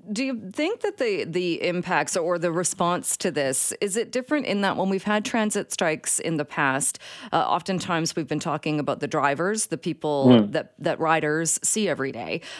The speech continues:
Speaker 1: Uh, this is a strike by the transit supervisors, by, uh, the, by a hundred and eighty, uh, supervisors who one of their main concerns, they say, is that they're not getting paid as much as their counterparts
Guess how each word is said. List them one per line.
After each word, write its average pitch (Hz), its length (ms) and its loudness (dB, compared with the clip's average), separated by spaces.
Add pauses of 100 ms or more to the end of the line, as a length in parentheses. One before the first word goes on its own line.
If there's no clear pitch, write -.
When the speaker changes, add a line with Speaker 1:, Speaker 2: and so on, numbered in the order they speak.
Speaker 1:
Uh, 156 160 2
this 208 340 -2
is 233 160 -2
a 220 60 0
strike 170 440 0
by 160 140 0
the 151 80 -4
transit 151 640 0
supervisors, 139 720 -2
by, 139 320 0
uh, 127 120 -2
the, 117 160 -6
by 143 180 0
a 143 80 0
hundred 156 260 -4
and 151 80 0
eighty, 139 500 -2
uh, 127 100 -4 (180)
supervisors 143 1040 -2 (220)
who 156 180 -2
one 151 200 0
of 156 80 0
their 151 120 0
main 151 260 0
concerns, 147 600 -2
they 147 220 0
say, 139 340 0
is 139 220 -2
that 143 140 -2
they're 143 120 0
not 139 180 2
getting 151 240 0
paid 143 220 -2
as 139 120 -2
much 139 200 -2
as 147 80 -6
their 147 120 0
counterparts 156 760 -2